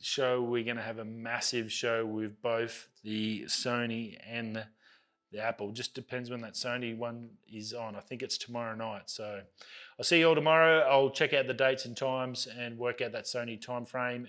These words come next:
and let you know about that. So I'd say definitely from Wednesday onwards, we're gonna have a massive amount of tech and stuff coming. Stay tuned and we'll see you all soon. Thanks for popping by. Right, if you're going that way, that way, I'll catch you tomorrow.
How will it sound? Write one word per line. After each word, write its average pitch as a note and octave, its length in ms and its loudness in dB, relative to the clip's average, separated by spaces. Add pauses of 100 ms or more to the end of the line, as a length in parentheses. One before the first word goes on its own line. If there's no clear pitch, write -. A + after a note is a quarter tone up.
(140)
and A2 100 -12
let A#2 180 -8
you A2 80 -12
know A2+ 80 -6
about A2 220 -6
that. A#2+ 260 -2
So A2+ 160 -10
I'd G#2+ 120 -8
say A#2+ 240 -2
definitely C#3 380 2
from A#2+ 180 -8
Wednesday B2 360 -2
onwards, B2 380 -4
we're A2+ 140 -2
gonna A2+ 240 -6
have A2+ 240 -4
a A2 240 -12
massive A2 680 -4
amount A2+ 180 -8
of G#2 80 -12
tech A2 260 -6
and G#2 260 -14
stuff - 300 -10
coming. F#2+ 300 -16 (640)
Stay D#3+ 160 6
tuned E3+ 500 2
and C3 180 -2
we'll B2 120 -2
see C3+ 220 2
you C#3 100 4
all D3 80 2
soon. D#3 340 -4 (160)
Thanks A2+ 300 -14
for A#2+ 220 -8 (180)
popping E3+ 260 -6
by. B3 240 -4 (380)
Right, C4 240 -10 (160)
if G#2+ 120 -8
you're A#2+ 100 -2
going C3+ 240 4
that D#3 200 -2
way, D3 480 -2
that A#3 220 4
way, C#3+ 340 2 (180)
I'll F#3+ 80 -4
catch - 280 -4
you A#2 120 -8 (680)
tomorrow. G#2 320 -6